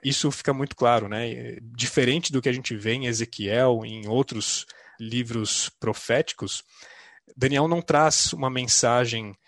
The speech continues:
de juízo ou de arrependimento simplesmente, né, pro povo. Ou seja, né, façam isso ou se arrependam e aí Deus vai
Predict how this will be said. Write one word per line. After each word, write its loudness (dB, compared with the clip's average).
de -2
juízo 2
ou 2
de 0
arrependimento -2
simplesmente, -4
né, -6
pro -6
povo. -2
Ou -10
seja, 0
né, -4
façam 4
isso 0
ou 2
se -2
arrependam 0
e 0
aí 4
Deus 0
vai 0